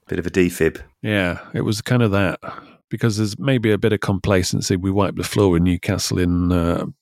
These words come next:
Speaker 2: both the league at Villa Park and, uh, pre-season in, well, we should have. We blew them away in America, but then we let them back in.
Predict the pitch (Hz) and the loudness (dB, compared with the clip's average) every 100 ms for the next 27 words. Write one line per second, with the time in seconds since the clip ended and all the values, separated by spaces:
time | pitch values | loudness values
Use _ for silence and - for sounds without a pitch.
0 | _ - 92 - - 85 95 90 95 92 | _ 0 0 -2 -2 2 2 2 0 0
1 | 87 - - 90 87 - 101 92 82 85 | -2 -2 -2 0 -2 -4 -2 0 0 -2
2 | 80 85 - 107 85 95 90 92 80 87 | -2 -4 -2 -2 2 2 2 0 -2 -2
3 | 82 - - - 92 80 - 104 85 - | -4 -8 -12 -2 0 0 0 2 0 -2
4 | 95 85 - 98 85 78 82 95 85 76 | -4 -4 0 0 2 0 0 0 0 -2
5 | 73 71 - 92 - - 98 87 85 90 | -4 -4 -6 -6 -4 -6 -4 -4 -4 -4
6 | 92 95 92 85 80 - 117 98 | -2 -2 -2 -2 -4 -2 -2 -2